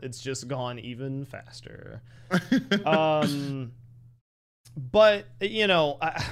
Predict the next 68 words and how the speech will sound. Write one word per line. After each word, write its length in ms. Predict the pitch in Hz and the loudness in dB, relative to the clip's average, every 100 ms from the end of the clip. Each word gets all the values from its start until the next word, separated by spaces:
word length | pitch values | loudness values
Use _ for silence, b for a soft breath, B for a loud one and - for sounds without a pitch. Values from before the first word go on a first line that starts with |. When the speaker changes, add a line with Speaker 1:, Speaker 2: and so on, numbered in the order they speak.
| B B B - - - _ _ _ _ _ _ _ - | B B B -14 -20 -20 _ _ _ _ _ _ _ 0
Speaker 1:
outside 380 | 196 - 262 262 | 2 4 2 2
of 100 | 214 | 0
your, 180 | 220 | 0
like, 260 | 196 196 - 202 | 2 0 0 -4
I, 240 | - 226 | -4 -2
I 100 | 220 | 2
guess 200 | 226 277 | 6 6
if 100 | 277 | 4
you're 120 | 233 190 | 2 4
running 280 | 165 165 | 4 2
Inner 220 | 160 147 139 | 0 -2 -4
Strength, 400 | - 120 151 170 | -4 -4 -2 -4
it 80 | |
could 140 | 151 143 | -4 0
be 120 | 147 | 0
great. 260 | 131 127 147 | 0 -2 -2
Like, 140 | 123 | -4
if 80 | 120 | -2
you 60 | |
need 160 | 151 156 | 0 2
that, 140 | 143 | 2
like, 200 | 131 113 | 0 -4
last 440 | 131 170 185 180 156 | -4 0 2 2 0
minute, 320 | 170 170 165 | 0 0 0
like, 260 | 151 127 - | -2 -4 -6
"I 80 | 165 | -6
gotta 260 | 175 170 | -2 -2
get 180 | 170 175 | -2 -2
Inner 200 | 165 156 | -2 -2
Strength 320 | - 156 147 | -4 -4 -4
right 220 | 139 127 117 | -4 -4 -4
now," 240 | 117 110 | -8 -8
you 160 | 113 123 | -8 -6
know, 220 | 117 113 | -6 -6
you 220 | 117 135 | -4 -2
might 260 | 135 135 113 | 0 -2 -2
be 80 | 131 | -2
able 120 | 120 | -2
to, 60 | |
like, 160 | 117 123 | 0 2
Speaker 2:
Mm-hmm. 180 | 104 95 B B B - - | 2 -2 B B B -20 -10
Speaker 1:
you 100 | 135 | -6
know, 220 | 135 120 113 113 | -4 -4 -8 0
get 200 | 139 135 | 2 2
your 140 | 127 | -6
forty 380 | 120 147 165 135 | -4 0 2 0
percent 400 | 143 131 120 - | -4 -8 -10 -10
cleanse 300 | 131 123 117 | -8 -8 -8
speed 260 | - 120 113 | -8 -8 -6
and 100 | 110 | -8
then 80 | |
hop 220 | 110 110 107 | -8 -8 -8
in 60 | |
a 60 | 107 | -8
locker. 360 | 104 101 104 104 | -8 -10 -12 -12
You 140 | 123 | -8
know, 160 | 113 - | -8 -6
I, 180 | 175 196 | 0 2
I 40 | |
think 120 | 220 233 | 4 4
it'll 100 | 175 | 2
be 100 | 156 | -2
fun. 380 | - 156 151 | -4 -4 -2
It'll 240 | 165 160 131 | -2 -2 -2
work 240 | 120 127 | -6 -8
with 120 | 135 | -8
some 200 | - 117 123 | -8 -10 -6
stuff. 360 | 143 143 - | -2 0 -2